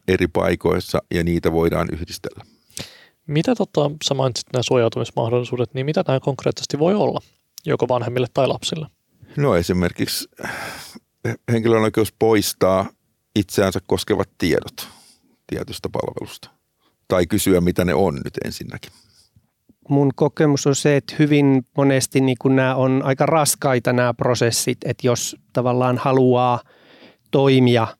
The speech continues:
Speaker 3: niin, että pysyy suojassa, että ne oma data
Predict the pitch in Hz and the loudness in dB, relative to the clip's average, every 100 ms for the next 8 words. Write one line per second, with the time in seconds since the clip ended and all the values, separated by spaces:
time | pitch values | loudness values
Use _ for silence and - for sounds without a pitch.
0 | _ _ 131 123 123 117 - 131 120 - | _ _ 2 2 2 -2 0 0 2 2
1 | 123 120 - 120 120 123 120 - - 120 | 2 2 2 2 2 0 0 0 0 -2
2 | - 123 143 139 143 135 131 127 - 127 | -2 -2 2 2 4 2 0 -2 0 0